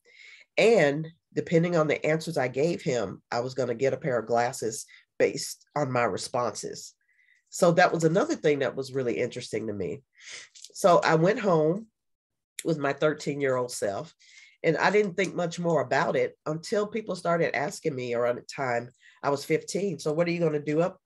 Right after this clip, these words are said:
do when you grow up?" And I said, "I'm gonna be an optometrist." And they're like, "Well, you know, you got plenty of time to think about it."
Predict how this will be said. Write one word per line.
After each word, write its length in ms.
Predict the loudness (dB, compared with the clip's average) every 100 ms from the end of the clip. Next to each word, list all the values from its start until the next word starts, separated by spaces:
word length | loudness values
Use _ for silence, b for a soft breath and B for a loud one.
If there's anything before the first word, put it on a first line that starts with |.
| -8
do 180 | -4 -2
when 120 | -2
you 80 | -6
grow 300 | -4 -2 0
up?" 240 | 0 -4 -10 B B B B B B B
And 100 | -2
I 40 |
said, 220 | 2 0 0
"I'm 100 | -2
gonna 140 | -2
be 140 | 0
an 80 | 0
optometrist." 760 | 0 0 -2 -2 -4 -6 -6 -10 -8
And 140 | -4
they're 100 | -2
like, 280 | -2 -4 -4
"Well, 160 | -4
you 160 | -2 -4
know, 100 | -4
you 140 | -4
got 160 | -4 -6
plenty 220 | -6 -6
of 80 | -6
time 260 | -6 -4 -4
to 80 | -6
think 220 | -8 -8
about 280 | -10 -12
it." 80 | -12